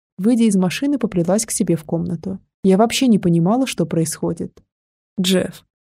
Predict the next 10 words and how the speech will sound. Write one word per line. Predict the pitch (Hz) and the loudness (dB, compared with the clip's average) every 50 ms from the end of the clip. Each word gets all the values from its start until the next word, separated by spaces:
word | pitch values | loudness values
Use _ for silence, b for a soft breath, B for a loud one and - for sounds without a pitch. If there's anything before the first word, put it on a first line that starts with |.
| _ | _
так | _ 233 262 320 - - | _ 0 0 2 2 -2
ведь | 302 - - | -2 0 -2
любит | 196 185 196 180 - | -2 -2 -2 -2 -2
Марианну, | 185 185 180 185 180 185 - - - 202 208 - _ _ _ _ _ | -2 -2 -2 -4 -6 -6 -8 -8 -8 -10 -10 -12 _ _ _ _ _
и | - | 2
она | 208 226 220 190 185 196 | 4 4 4 4 4 4
любит | 208 220 202 208 196 - | 2 2 0 -2 -4 -4
его. | 190 185 185 - - 202 - _ _ _ _ _ _ _ _ | -6 -6 -6 -6 -10 -10 -12 _ _ _ _ _ _ _ _
Вечер | 180 190 240 254 - 269 247 | 2 2 2 4 2 0 0
понедельника. | 247 226 214 220 214 202 180 170 170 180 185 185 - - 208 202 | 2 2 2 2 2 2 0 -2 -2 -4 -8 -10 -12 -14 -14 -14